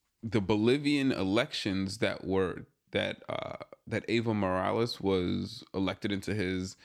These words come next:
I think, fifth term. It was either his third or his fifth term into. America had originally, um, gone to the U N and said that they were illeg-, illegitimate.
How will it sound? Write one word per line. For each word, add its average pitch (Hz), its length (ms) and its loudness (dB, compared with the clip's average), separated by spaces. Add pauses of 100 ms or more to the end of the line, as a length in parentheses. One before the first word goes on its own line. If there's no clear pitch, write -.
(360)
I 104 60 -8
think, 101 360 -4
fifth - 360 -4
term. 135 520 -4
It - 40 -4
was 113 100 0
either 117 240 2
his 107 120 -2
third 131 220 2
or 120 40 4
his 107 120 0
fifth 110 220 0
term 135 240 0
into. 165 420 -2 (1400)
America 113 580 2
had 104 460 0 (300)
originally, 101 1200 0
um, 87 720 -4 (120)
gone 98 180 0
to 104 80 -8
the 101 100 2
U 98 120 2
N 95 100 0
and 98 100 -2
said 95 160 -4
that 95 60 -10
they 95 100 -2
were 98 140 0
illeg-, 95 320 0 (120)
illegitimate. 101 680 0